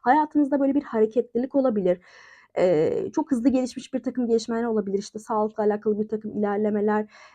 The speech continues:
e, veya böyle bir yolculuğa çıkmanız gerekmiş olabilir. Sekizli vadelerde çok hızlı yaşanacak bir takım gelişmelerin habercisi olan değnek sekizlisi kartımız gelmiş. Şöyle gökten sekiz tane değnek geliyor. Yani hızlı hareketlilik anlamında böyle.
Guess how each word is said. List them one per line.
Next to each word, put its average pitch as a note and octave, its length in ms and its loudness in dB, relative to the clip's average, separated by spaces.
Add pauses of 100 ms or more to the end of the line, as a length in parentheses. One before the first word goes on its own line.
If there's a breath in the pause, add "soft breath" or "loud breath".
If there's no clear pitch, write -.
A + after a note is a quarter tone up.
(100)
e, F3+ 400 0
veya A3+ 260 6
böyle A3+ 160 4
bir A3 100 0
yolculuğa A3 480 4
çıkmanız G#3+ 440 -2
gerekmiş G#3+ 460 2
olabilir. G#3 320 2
Sekizli B3 460 -2
vadelerde C4+ 480 2
çok A4 260 -2
hızlı C4 280 0
yaşanacak A#3+ 800 -2
bir D#4+ 80 0
takım D#4 280 0
gelişmelerin B3 480 2
habercisi A3 640 0
olan C4+ 320 4
değnek A#3+ 280 0
sekizlisi A3 400 -6
kartımız C4+ 500 0
gelmiş. F#3+ 300 -2
Şöyle F#3+ 240 -4
gökten B3+ 500 0 (480)
sekiz C4 240 -2
tane G3+ 200 0
değnek B3+ 340 4
geliyor. C4 360 2 (440)
Yani G#3+ 180 0
hızlı C#4 240 2
hareketlilik A3+ 680 2
anlamında E3 520 -8
böyle. A3 340 -8